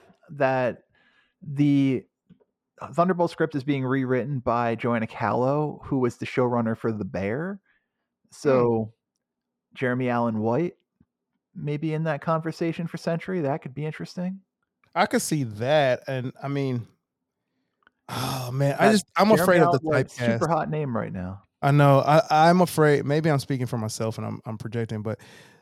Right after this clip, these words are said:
Speaker 2: the typecast, like, would I not be able to see the owner of, <laughs> I forget the name of the, the restaurant, over, you know, him f-,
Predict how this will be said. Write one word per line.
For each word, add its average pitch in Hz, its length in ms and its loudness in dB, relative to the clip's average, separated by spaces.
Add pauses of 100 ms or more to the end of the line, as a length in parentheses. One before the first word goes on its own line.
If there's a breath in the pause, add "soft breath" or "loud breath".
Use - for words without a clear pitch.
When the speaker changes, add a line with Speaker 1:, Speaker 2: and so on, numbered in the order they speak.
Speaker 2:
the 143 80 0
typecast, 131 800 0
like, 135 180 -2 (480)
would 160 220 6
I 170 100 8
not 143 320 4
be 139 100 4
able 131 220 4
to 123 60 2
see 120 580 -4 (920)
the 120 400 -4
owner 123 400 0
of, 110 340 -4 (560 loud breath)
<laughs> - 320 -20
I 117 100 -4
forget 110 320 -10
the 107 80 -6
name 104 200 -4
of 98 100 -6
the, 101 200 -8 (220)
the 104 80 -10
restaurant, 107 440 -8 (220)
over, 117 560 -4 (1000)
you 131 60 -10
know, 117 80 -6
him 123 300 -6
f-, - 180 -20